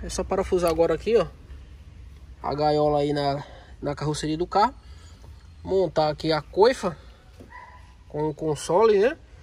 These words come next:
E tá tudo certo, tá bom? Quando eu terminar de montar aqui, eu mostro pra vocês pra gente encerrar o vídeo. Olha só, pessoal, o serviço já concluído, tudo montado.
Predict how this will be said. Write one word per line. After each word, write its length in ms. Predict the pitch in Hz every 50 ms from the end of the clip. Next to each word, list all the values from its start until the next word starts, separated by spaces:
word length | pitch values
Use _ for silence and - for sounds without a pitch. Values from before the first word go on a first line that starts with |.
| - - - - - - - - - - - - - -
E 100 | - -
tá 180 | - - 196
tudo 220 | 185 - 254 269 285
certo, 380 | - - 156 143 135 131 -
tá 100 | - 147
bom? 180 | 170 226 330 392
Quando 180 | - 311 269 262
eu 40 |
terminar 280 | 240 - 247 233 240 233
de 60 | 226
montar 280 | 233 226 226 220 226 214
aqui, 140 | 202 - 214
eu 60 | 208
mostro 200 | 226 220 - -
pra 100 | 214 202
vocês 240 | 202 - - 208 -
pra 100 | 226 220
gente 120 | 202 226
encerrar 240 | 214 - 220 214 202
o 40 | 170
vídeo. 300 | 156 139 123 110 120 143 - - - - - - - - - - -
Olha 160 | 180 190 190
só, 160 | 180 - 185 165
pessoal, 380 | - 165 147 - - 143 147
o 60 | 147
serviço 460 | 143 - 196 180 160 165 160 - 165 151
já 140 | 147 147
concluído, 760 | 143 - 156 143 - 143 139 143 147 170 180 175 175 165 156 151
tudo 220 | - 165 170 170
montado. 880 | 165 165 156 139 127 - - 143 151 156 160 165 165 160 160 160 160 -